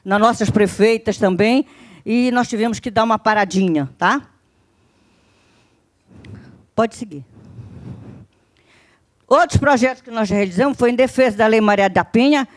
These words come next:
a principal legislação brasileira de combate à violência doméstica em dois mil e seis.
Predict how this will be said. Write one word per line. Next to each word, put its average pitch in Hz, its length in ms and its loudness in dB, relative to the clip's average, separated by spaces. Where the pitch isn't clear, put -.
a - 100 0
principal 294 500 2
legislação 277 520 2
brasileira 226 480 2
de 208 60 0
combate 214 440 0
à - 20 0
violência 196 480 2
doméstica 175 640 -2
em 170 40 -2
dois 170 180 0
mil 180 140 -8
e - 20 -12
seis. 131 340 -8